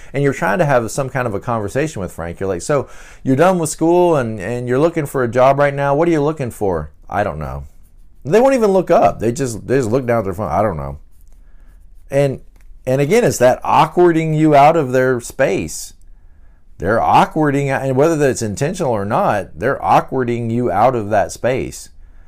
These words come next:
So the gift of invisibility <laughs> and the gift of awkwarding people. Okay, that's great, you know, if you gotta use that against your competition, but don't use that, you know, be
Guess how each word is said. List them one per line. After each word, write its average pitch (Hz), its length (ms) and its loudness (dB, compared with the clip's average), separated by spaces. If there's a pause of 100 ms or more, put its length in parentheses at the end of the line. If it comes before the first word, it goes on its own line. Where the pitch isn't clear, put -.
(260)
So 113 80 -2
the 104 100 -4
gift 156 300 0
of 131 140 -2
invisibility 131 1300 0 (120)
<laughs> 151 140 -12
and 135 160 -2
the 123 80 0
gift 143 320 0
of 107 140 -2
awkwarding 107 600 -2
people. 73 480 -10 (1200)
Okay, 175 360 4
that's 165 420 2
great, 180 340 2
you 123 80 -4
know, 143 180 2
if 131 140 -2
you 135 140 -6
gotta 143 180 4
use 135 320 -2
that 113 260 4
against 131 320 -2
your 131 120 -4
competition, 120 800 -2
but 101 340 -2
don't 165 240 0
use 185 300 -4
that, 101 460 -4 (300)
you 117 280 -8
know, 110 180 -4
be 156 380 -4